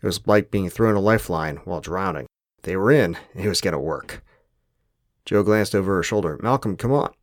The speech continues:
Her words stuck in her throat as she turned her head back to the now open hatch, and the tunnel beyond that led to the Agrippa's outer airlock door.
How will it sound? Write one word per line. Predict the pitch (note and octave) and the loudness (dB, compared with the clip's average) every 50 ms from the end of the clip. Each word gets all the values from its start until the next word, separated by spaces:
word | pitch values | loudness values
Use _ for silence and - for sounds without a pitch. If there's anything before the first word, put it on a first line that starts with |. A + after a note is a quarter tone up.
| _ _ - | _ _ -12
Her | - F2+ | -10 -6
words | F2+ F#2+ G#2+ A2+ G#2+ - - | -4 0 2 2 2 2 0
stuck | - - G#2 G2 - | -2 -2 -2 -2 -2
in | G2 | -4
her | E2+ E2+ | -4 -4
throat | - - G2 F#2 F#2+ - - | -2 0 2 2 2 0 -2
as | - F2+ F2+ | -8 -12 -10
she | F#2 | -10
turned | - - A2 G2 F2 | -8 -6 -4 -4 -4
her | F2+ E2+ | -2 -2
head | A2 A2+ G2+ F#2 | -2 -2 -2 0
back | G#2+ G#2+ G#2 G#2 | -2 -2 -2 -2
to | - - | -6 -8
the | G2 | -6
now | G2 G2+ G#2 E2+ | -4 -2 0 2
open | G#2 G#2 - F2+ | 2 0 0 -2
hatch, | - A2 A2+ G#2 F2 D#2+ - - _ _ - | -4 -4 -2 -2 -2 -4 -6 -12 _ _ -12
and | - E2 | -10 -8
the | D#2+ | -6
tunnel | - - C3 C3 A#2+ G#2+ | -4 0 0 2 2 2
beyond | F#2 F2 F#2+ A2 B2+ B2 A#2 G2+ F#2 | 0 0 0 0 0 2 0 0 0
that | G2 G2 - | 0 -2 0
led | - A2 G#2 G2 E2+ D#2+ | 0 2 2 2 0 -2
to | F#2 | -2
the | F2+ | -2
Agrippa's | F#2 F2 A2 A2 - F2 D#2+ E2 - - | -2 0 0 0 0 0 -2 -2 -2 -4
outer | F#2 G2+ F#2 E2+ F2 F2 - F2 | -4 -4 -2 -2 -4 -6 -4 -4
airlock | F2 E2 D#2+ D#2+ D#2 D2 - - | -4 -2 -2 -2 -4 -6 -6 -4
door. | G#2 F#2+ E2+ D2 A#1+ - - | -2 -2 -2 -4 -6 -8 -14